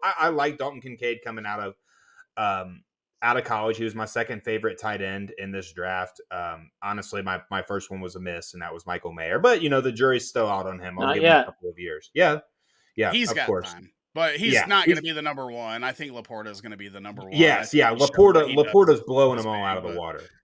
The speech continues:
Speaker 1: Yeah.
Speaker 3: So he
Speaker 1: Laporta's
Speaker 3: maybe
Speaker 1: tight
Speaker 3: a
Speaker 1: end
Speaker 3: miss
Speaker 1: one.
Speaker 3: is number one, but I still think Mayer could be a pretty good tight end.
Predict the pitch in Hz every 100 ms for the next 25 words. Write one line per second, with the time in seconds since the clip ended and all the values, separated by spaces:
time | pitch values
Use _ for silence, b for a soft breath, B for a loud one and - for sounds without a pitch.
0 | _ - - 139 127 139 156 214 202 220
1 | 208 185 202 190 185 190 185 175 156 202
2 | 175 143 127 127 139 139 - 170 151 127
3 | 123 120 117 120 117 110 123 107 104 95
4 | 101 85